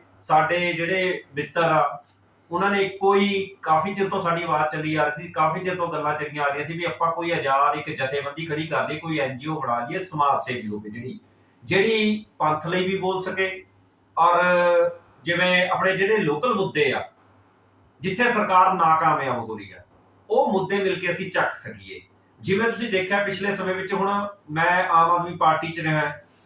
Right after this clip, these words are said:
ਤੇ ਢਾਈ ਸਾਲ ਤਾਂ ਸਰਕਾਰ ਉਹਨਾਂ ਦੀ ਵੀ ਬਣੀ ਨਹੀਂ ਹੋ ਗਈ। ਸਾਨੂੰ ਉਸ ਸਮੇਂ ਉਮੀਦਾਂ ਸੀ ਵੀ ਸ਼ਾਇਦ ਪਤਾ ਨਹੀਂ ਕੀ ਬਦਲਾਅ ਆ ਜੂ, ਕੀ ਚੇਂਜ ਆ ਜੂਗਾ,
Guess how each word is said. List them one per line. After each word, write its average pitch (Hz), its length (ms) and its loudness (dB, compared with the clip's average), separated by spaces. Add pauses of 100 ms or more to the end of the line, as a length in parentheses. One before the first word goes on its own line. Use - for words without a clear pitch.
ਤੇ 196 300 4
ਢਾਈ 175 260 4
ਸਾਲ 165 440 4
ਤਾਂ 180 200 2
ਸਰਕਾਰ 170 420 2
ਉਹਨਾਂ 220 220 2
ਦੀ 220 60 0
ਵੀ 180 120 -2
ਬਣੀ 160 180 0
ਨਹੀਂ 180 100 -2
ਹੋ - 140 -2
ਗਈ। 104 180 -10
ਸਾਨੂੰ 208 360 -2
ਉਸ 170 160 -8
ਸਮੇਂ 196 280 0
ਉਮੀਦਾਂ 185 420 0
ਸੀ - 260 -6 (420)
ਵੀ 175 160 0
ਸ਼ਾਇਦ 175 520 4 (120)
ਪਤਾ 175 380 -2
ਨਹੀਂ 202 120 4
ਕੀ 185 280 -2
ਬਦਲਾਅ 175 240 2
ਆ 170 340 4
ਜੂ, 165 60 -8
ਕੀ 175 220 -4
ਚੇਂਜ 165 260 -2
ਆ 131 180 0
ਜੂਗਾ, - 380 -8